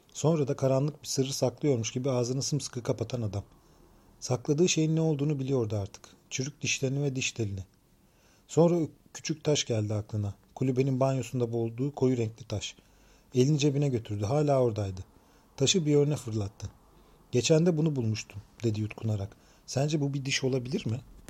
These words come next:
Bir yön taşı ışığa tuttu. Tırnağıyla kazıdı. "Olabilir." "O halde başa dönüyoruz," dedi Harry. Ensesindeki tüylerin diken diken olduğunu hissediyordu. "Onları Altman denilen herif öldürmedi."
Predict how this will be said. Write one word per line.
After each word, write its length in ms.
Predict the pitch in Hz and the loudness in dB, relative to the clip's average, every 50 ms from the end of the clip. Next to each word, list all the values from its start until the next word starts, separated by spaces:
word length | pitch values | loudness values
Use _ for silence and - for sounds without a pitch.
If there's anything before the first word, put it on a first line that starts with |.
| - - - - - - - - - - - - - - - - - | -20 -20 -20 -20 -20 -20 -20 -20 -20 -20 -20 -20 -20 -20 -12 -4 2
Bir 60 | 123 | 4
yön 180 | 143 170 180 170 | 4 6 4 4
taşı 260 | - 160 - - 165 | 2 0 0 0 0
ışığa 300 | 127 - - 143 139 135 | -2 0 2 2 2 0
tuttu. 340 | - - - - - 110 104 | -2 -6 -14 -12 -12 -10 -8
Tırnağıyla 480 | - 120 123 135 135 135 131 123 120 | -4 -2 0 0 0 0 0 -2 -2
kazıdı. 360 | - 117 110 101 101 98 95 - - - - | -2 -2 -2 -2 -4 -6 -10 -12 -16 -16 -10
"Olabilir." 500 | - 120 117 123 117 110 101 - - - - _ _ _ _ _ - - - - - _ _ - | -4 -2 0 0 0 -2 -4 -6 -8 -12 -14 _ _ _ _ _ -20 -20 -20 -20 -20 _ _ 2
"O 140 | 143 156 151 | 2 4 4
halde 340 | 165 156 147 143 151 170 180 - | 4 2 2 2 2 0 2 2
başa 280 | 143 139 - 151 139 | 4 4 6 6 4
dönüyoruz," 460 | 127 123 120 113 107 107 104 104 98 98 | 4 2 2 0 0 0 -2 -4 -4 -4
dedi 180 | 104 98 101 | -4 -4 -2
Harry. 240 | 87 104 104 98 101 - - - _ _ _ _ _ _ - - - - - - - - - - - - - | -2 -2 -2 -2 -4 -8 -12 -20 _ _ _ _ _ _ -20 -20 -20 -20 -20 -20 -20 -20 -20 -20 -20 -8 -4
Ensesindeki 640 | 127 131 117 - 135 - - 143 143 143 135 - 165 | -2 -2 0 0 0 0 0 0 0 0 -2 -2 -4
tüylerin 420 | - 160 143 127 123 127 139 147 135 | -2 -2 0 2 2 2 0 0 -2
diken 300 | 123 - 147 143 143 131 | -2 -2 -2 0 0 0
diken 220 | 117 - 135 131 | 0 0 0 2
olduğunu 280 | 127 127 117 120 123 120 | 2 0 0 -2 -2 -2
hissediyordu. 680 | 113 110 - - 110 95 107 101 95 92 90 95 92 - _ _ _ _ _ _ _ _ _ _ - | -2 -4 -4 -4 -4 -4 -4 -4 -4 -4 -6 -8 -10 -12 _ _ _ _ _ _ _ _ _ _ 0
"Onları 340 | 120 131 143 147 156 175 160 | 2 4 6 6 4 4 4
Altman 400 | 165 160 - 135 147 143 135 131 | 2 2 2 2 2 4 4 4
denilen 260 | 135 135 139 143 135 | 2 2 2 2 2
herif 240 | 135 135 143 - 131 | 2 0 0 0 0
öldürmedi." 520 | 123 117 117 120 113 110 101 90 92 - | 0 2 0 0 0 -2 -2 -4 -6 -12